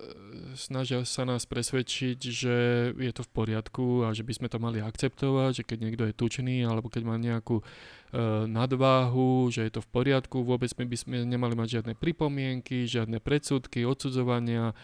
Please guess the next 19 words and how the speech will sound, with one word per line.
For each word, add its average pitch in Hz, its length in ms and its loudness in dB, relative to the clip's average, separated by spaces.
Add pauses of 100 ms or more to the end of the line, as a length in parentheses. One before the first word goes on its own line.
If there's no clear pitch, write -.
(380)
a 113 320 2
mali 120 240 0
by 123 80 -4
sme 117 240 -2
ich 110 80 -2
brať 117 320 -2
úplne 143 800 0
rovnocenne 117 880 0
ako 113 480 0
vše-, - 240 -8
e, 131 200 -2 (280)
ako - 160 -10 (160)
každého 113 560 0
iného 110 320 0
človeka. 110 560 -8 (400)
Takže, 117 320 -2 (560)
e, 131 140 -2 (760)
s - 160 -4
týmto 147 640 4